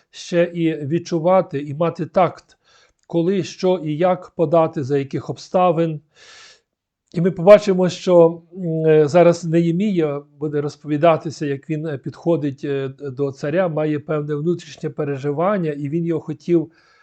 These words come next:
приховати, але йому це не вдалося. Ну, цікава історія, повчальна для нас.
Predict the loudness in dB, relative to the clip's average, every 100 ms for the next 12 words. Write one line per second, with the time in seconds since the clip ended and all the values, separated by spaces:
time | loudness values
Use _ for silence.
0 | _ _ -4 -2 0 2 4 2 -2 -20
1 | _ _ _ -4 -2 -2 -2 -6 -6 -6
2 | -6 -6 -6 -4 -4 -6 -12 -16 _ _
3 | _ -20 -20 _ -12 -10 -2 0 2 0
4 | -2 -2 0 0 -4 -6 -8 -6 -4 -4
5 | -4 -4 -4 -4 -8 -14